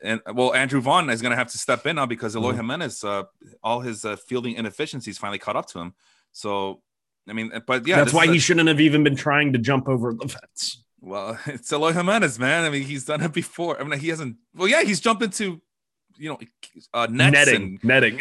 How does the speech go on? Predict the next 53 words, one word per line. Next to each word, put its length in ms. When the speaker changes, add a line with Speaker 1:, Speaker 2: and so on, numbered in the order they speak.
Speaker 2:
<laughs> 120
Speaker 1:
and 220
fences 800
and, 160
and, 200
and 400
just, 340
that's 220
why 80
Luis 260
Robert 200
has 160
to 60
play 200
all 140
three 160
outfield 300
positions. 360
Well, 100
not 180
this 200
year 80
'cause 140
Adam 180
Eaton's 180
pretty 180
good, 220
but 80
that's 160
why 160
Luis 440
Robert 340
will 300
go 180
out 180
of 80
his 140
way 140
to 80
run 180
to 100
left 260
field 200
to 80
catch 240
all 80
of 80
Eloy 160
Jimenez's, 520
uh, 120
fly 220
ball, 380
uh, 160